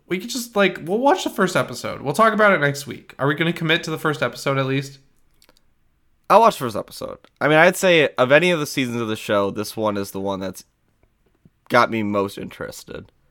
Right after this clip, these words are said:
Speaker 1: That's, yeah. Yeah, I'm, I'm okay with that. I, I feel like that's true.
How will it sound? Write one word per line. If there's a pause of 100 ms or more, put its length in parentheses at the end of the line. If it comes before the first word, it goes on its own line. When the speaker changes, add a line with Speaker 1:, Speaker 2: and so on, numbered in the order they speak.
(1080)
Speaker 1:
That's, (460)
yeah. (240)
Yeah, (100)
I'm, (180)
I'm
okay
with
that.
I, (140)
I
feel
like
that's
true.